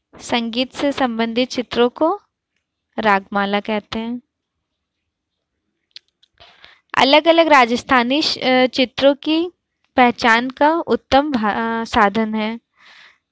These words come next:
अलग-अलग राजस्थानी चित्रों की जो पहचान है वो आंखों से है। असंबंध क्या है, पहचान करें। देखिए पहाड़ी,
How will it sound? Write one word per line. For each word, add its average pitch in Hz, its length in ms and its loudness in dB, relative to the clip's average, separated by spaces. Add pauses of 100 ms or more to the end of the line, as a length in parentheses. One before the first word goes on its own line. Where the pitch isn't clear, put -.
(220)
अलग-अलग 240 540 2
राजस्थानी 226 600 0
चित्रों 240 340 -4
की 254 140 -6
जो 247 100 -2
पहचान 214 600 -4
है 269 60 -2
वो 269 100 -4
आंखों 208 420 -2
से 214 200 -8
है। 214 300 -6 (2750)
असंबंध 269 640 2 (100)
क्या 233 160 2
है, 269 180 2
पहचान 220 560 -2
करें। 220 420 -6 (2250)
देखिए 240 280 0
पहाड़ी, 240 800 2